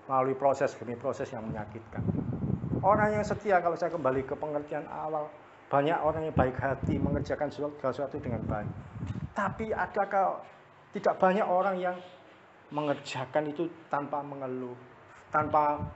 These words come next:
merasa, "Waduh, bayaranku mek sithik, waduh, gajiku cuma segitu."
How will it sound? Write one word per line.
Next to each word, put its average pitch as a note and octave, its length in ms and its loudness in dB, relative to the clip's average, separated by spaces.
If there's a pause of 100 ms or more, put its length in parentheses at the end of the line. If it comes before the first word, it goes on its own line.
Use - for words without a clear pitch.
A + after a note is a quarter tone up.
(180)
merasa, D3 400 2
"Waduh, G#3 560 2
bayaranku D#3 480 0
mek E3+ 160 -4
sithik, F3+ 400 -8 (240)
waduh, A3+ 480 2
gajiku E3+ 400 0
cuma - 240 0
segitu." - 400 -6